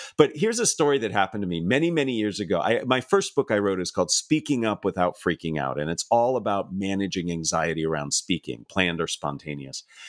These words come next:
And I was in the San Francisco airport, and they called my name.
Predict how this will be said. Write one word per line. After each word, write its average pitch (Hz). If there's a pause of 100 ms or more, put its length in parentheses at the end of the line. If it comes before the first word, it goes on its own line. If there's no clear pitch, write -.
(140)
And 117
I 117
was 139
in 208
the 208
San 156
Francisco 127
airport, 87
and 107
they 117
called 160
my 117
name. 92